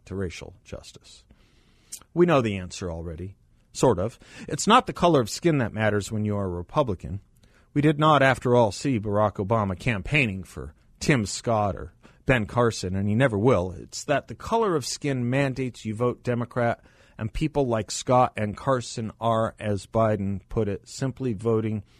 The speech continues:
or ideological betrayers of their race.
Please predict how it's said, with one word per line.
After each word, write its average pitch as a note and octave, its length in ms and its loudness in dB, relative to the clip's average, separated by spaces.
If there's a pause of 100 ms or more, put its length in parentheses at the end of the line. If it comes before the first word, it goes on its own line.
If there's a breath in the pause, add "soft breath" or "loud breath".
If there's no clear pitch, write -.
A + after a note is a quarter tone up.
(160 soft breath)
or F#2+ 180 -6
ideological G2+ 1000 -4 (340)
betrayers E2 760 -10 (120)
of F2 140 -16
their D#2+ 180 -8
race. - 580 -10